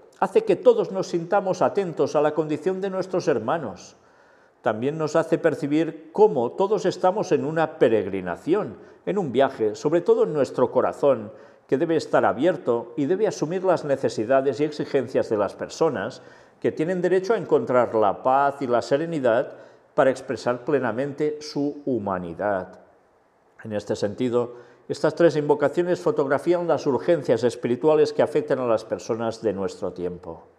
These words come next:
Qué bien lo describen, ¿eh?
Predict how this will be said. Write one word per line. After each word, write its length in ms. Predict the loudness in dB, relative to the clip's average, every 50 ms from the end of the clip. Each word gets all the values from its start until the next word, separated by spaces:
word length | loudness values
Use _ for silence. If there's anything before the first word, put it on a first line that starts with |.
| _ _ _ _ _ _ _ _ _ _ _ _ _ _ _ _ _ _ _ _ _ _ _ -4
Qué 100 | -2 -2
bien 160 | -2 -2 -2
lo 80 | -2 0
describen, 480 | 0 -2 -2 -2 -6 -6 -6 -6 -10
¿eh? 100 | -12 -16